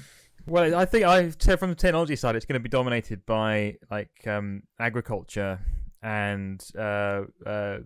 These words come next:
advances in that, uh, and advances in technology like steam power and manufacturing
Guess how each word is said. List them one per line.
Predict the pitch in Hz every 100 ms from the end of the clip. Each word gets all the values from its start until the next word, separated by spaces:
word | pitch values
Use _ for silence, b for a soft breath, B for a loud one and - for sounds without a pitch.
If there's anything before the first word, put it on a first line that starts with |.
| -
advances | 120 107 120 117 113 110
in | 107 104
that, | 104 - _ _ _ _ -
uh, | 107 104 104 85
and | 117
advances | 110 135 135 123 120
in | 117 107
technology | - 117 113 113 107
like | 107 104 104
steam | - 123 113 107
power | - 101 98 95 92
and | 101 95 92 92 -
manufacturing | 104 101 95 107 - - 104 98 92